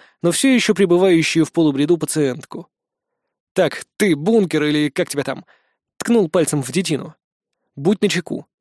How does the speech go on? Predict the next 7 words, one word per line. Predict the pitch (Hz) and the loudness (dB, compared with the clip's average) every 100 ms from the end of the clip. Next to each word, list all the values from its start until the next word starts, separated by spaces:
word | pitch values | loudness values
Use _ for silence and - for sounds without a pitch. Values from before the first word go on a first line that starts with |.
| _ _ - | _ _ -6
Если | 160 196 180 | -2 0 2
начнет | 160 165 - 196 | 2 0 2 2
совсем | - 175 - 185 | 2 0 2 2
уж | 170 | 2
вырываться, | 156 170 190 196 147 | 2 4 4 2 0
держи | 143 139 185 | 0 0 -2
крепко. | 165 151 - 123 | 0 -2 -2 -10